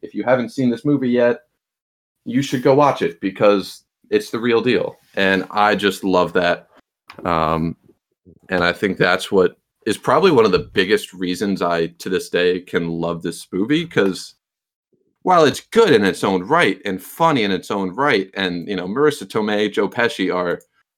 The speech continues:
two of the greatest to ever do it, and, man, you just love 'em to death. It's, it's right there, and you can appreciate it every time, um,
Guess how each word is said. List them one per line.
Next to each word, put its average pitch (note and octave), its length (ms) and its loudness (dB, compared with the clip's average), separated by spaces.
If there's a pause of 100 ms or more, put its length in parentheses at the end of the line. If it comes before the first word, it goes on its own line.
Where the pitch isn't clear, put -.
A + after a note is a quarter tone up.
(240)
two A3 140 2
of A#2+ 140 0
the G2 80 -4
greatest F#2+ 520 0
to G#2+ 60 0
ever E2+ 180 -2
do E3 280 0
it, A#2 280 4
and, G2 440 -4 (560)
man, G#2+ 340 -2
you F#2 100 0
just F#2+ 200 -8
love G#2 180 0
'em F2 120 -2
to E2 80 -6
death. C#3 460 2 (1700)
It's, - 340 -8 (300)
it's G#2+ 220 -4
right G#2 320 -2
there, C#3+ 200 0
and F#2+ 120 -2
you G2+ 60 -2
can G#2+ 160 -4
appreciate G2+ 480 -2
it E2+ 120 -2
every G2 280 -2
time, B2+ 340 -4 (260)
um, E2 500 -4